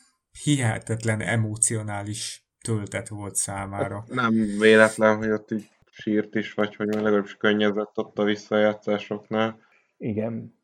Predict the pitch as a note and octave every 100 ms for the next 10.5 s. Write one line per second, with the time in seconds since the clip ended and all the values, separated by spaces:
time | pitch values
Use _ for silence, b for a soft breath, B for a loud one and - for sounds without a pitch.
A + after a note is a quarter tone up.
0 | _ - D#3 A#2 B2+ C3 C3 _ _ _
1 | - C#3 C#3+ D3+ E3+ E3+ E3+ F#3 F3 F3
2 | E3 D3+ D#3 D3 - D#3 D#3+ F#3 C3 A#2
3 | C3+ C#3 B2 - C3+ B B - F#3+ F3
4 | G3 F3 G3 E3+ D3 C#3+ C3 C3+ A#2+ B2+
5 | B2+ A#2+ A#2+ A#2+ A#2 A#2+ B2+ B2+ B2 A#2+
6 | A#2+ A#2+ B2+ B2 A#2+ C3 A#2+ B2 A#2 A#2
7 | A#2 A#2+ A2+ A#2 A#2 A2+ A#2 - - B
8 | B B B B B B B B B -
9 | C#3 E3+ G3+ A3+ A#3 D#4 - - G#2+ A2
10 | A#2 - A2 A2+